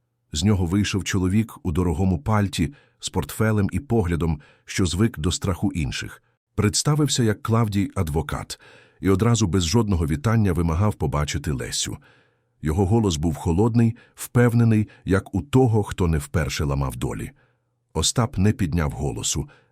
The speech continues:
не крикнув, не погрожував, але стояв, мов камінь, бо був не лише фермером, а тепер і щитом для тих, хто не міг захистити себе сам. І цей щит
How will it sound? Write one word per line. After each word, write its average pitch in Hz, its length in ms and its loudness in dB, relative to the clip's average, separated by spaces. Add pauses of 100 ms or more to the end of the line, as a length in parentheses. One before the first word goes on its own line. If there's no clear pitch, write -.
не 101 180 2
крикнув, 110 580 0 (220)
не 101 200 4
погрожував, 76 760 0 (500)
але 76 280 0
стояв, 85 600 -2
мов 76 300 0
камінь, 62 520 -4 (460)
бо 76 160 0
був 76 220 0
не 73 120 2
лише 69 260 -2
фермером, 62 680 -2 (340)
а - 100 -4
тепер 104 380 0 (220)
і 113 80 2
щитом 101 460 0
для 69 140 -2
тих, 101 200 -2
хто - 280 -4
не 82 120 2
міг 82 240 0
захистити 71 560 -4
себе 65 260 -6
сам. 52 360 -6 (500)
І 73 100 -6
цей 78 240 -2
щит - 420 -2